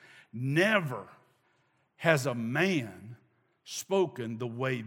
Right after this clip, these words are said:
this man speaks." The Pharisees then answered them, "You have not also been led astray, have you? No one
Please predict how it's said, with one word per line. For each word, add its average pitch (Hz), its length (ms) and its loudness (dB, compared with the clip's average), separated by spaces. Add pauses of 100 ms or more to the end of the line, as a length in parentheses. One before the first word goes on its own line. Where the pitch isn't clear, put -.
(140)
this - 360 2
man 98 440 -10 (340)
speaks." - 720 -20 (1600)
The 113 80 -10
Pharisees 147 600 2
then 139 160 0
answered 143 320 0
them, 123 160 -4 (800)
"You 202 140 -2
have 208 120 0
not 175 200 8
also 170 400 6
been 139 380 0
led 139 200 2
astray, 190 520 2
have 131 280 2
you? 202 160 -4 (840)
No 185 280 6
one 156 640 0